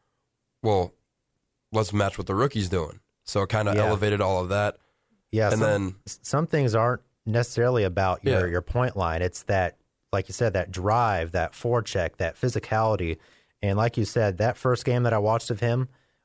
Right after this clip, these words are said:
Speaker 2: was, I was really impressed by the physicality he brought. And it was a lot like, um, Justin Danforth kinda impressed me
Speaker 1: Yeah.
Speaker 2: in that way too. I mean, I don't think he has, like, a super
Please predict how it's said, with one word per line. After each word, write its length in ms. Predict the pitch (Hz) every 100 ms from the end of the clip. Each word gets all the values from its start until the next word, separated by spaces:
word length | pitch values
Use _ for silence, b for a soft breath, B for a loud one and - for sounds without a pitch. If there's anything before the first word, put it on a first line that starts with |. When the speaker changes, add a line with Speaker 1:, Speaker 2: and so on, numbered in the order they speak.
| b
Speaker 2:
was, 560 | 101 101 95 90 - - -
I 100 | 135
was 180 | 117 87
really 300 | 110 107 98
impressed 360 | 90 104 98
by 100 | 95
the 60 | 87
physicality 560 | - 95 - 92 92 80
he 80 |
brought. 280 | 80 85 82
And 80 | 95
it 60 | 120
was 100 | 127
a 80 |
lot 240 | 120 143 120
like, 240 | 110 101
um, 420 | 101 87 85 104 -
Justin 360 | 110 127 - 104
Danforth 560 | 107 104 98 95 87 -
kinda 200 | 101 90
impressed 380 | 87 98 -
me 220 | 98 90 85 -
Speaker 1:
Yeah. 120 | 110 101
Speaker 2:
in 80 |
that 200 | 98 95
way 180 | 98 85
too. 300 | - 117 92
I 60 | 87
mean, 160 | 90 90
I 120 | 95
don't 140 | 92
think 200 | - 95
he 160 | - 87
has, 320 | 95 85 -
like, 260 | 90 78 - _ _ _ _ -
a 60 |
super 640 | - - 139 135 117 104